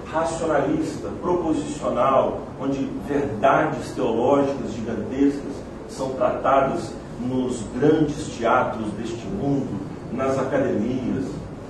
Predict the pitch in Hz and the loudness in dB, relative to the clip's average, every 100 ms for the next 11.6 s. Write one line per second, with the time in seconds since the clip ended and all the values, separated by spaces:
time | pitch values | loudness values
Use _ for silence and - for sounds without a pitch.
0 | - 143 175 190 196 196 185 165 139 - | -10 0 6 6 6 6 6 6 4 6
1 | - 139 - 117 - - - 135 139 139 | 6 6 4 -2 -6 -8 -2 2 4 4
2 | - - - - 117 127 131 143 147 147 | 0 -6 -8 -6 0 0 2 2 2 2
3 | 143 - 147 151 147 - - 101 - 135 | 0 0 2 2 2 -2 -2 -2 0 0
4 | 135 123 - 120 131 139 - - - 180 | 2 2 2 2 2 2 -2 -8 -8 -6
5 | 143 139 - - 156 - 135 131 - - | 4 8 8 6 2 0 -2 -2 -4 -4
6 | 175 - 127 120 123 123 110 - - 131 | -4 0 2 2 2 0 -4 -8 -6 0
7 | 143 139 - - - 117 117 117 - - | 2 2 -2 -6 -4 -2 -2 -4 -6 -8
8 | - - - 110 110 104 120 117 113 156 | -10 -10 -6 -4 -2 0 0 -2 2 2
9 | 139 113 113 117 120 120 - - - - | 4 2 2 0 2 2 0 -2 -4 -8
10 | - - - 165 175 165 160 151 147 151 | -10 -10 -10 -4 0 0 2 4 6 4
11 | 147 - - 494 494 | 4 0 2 4 2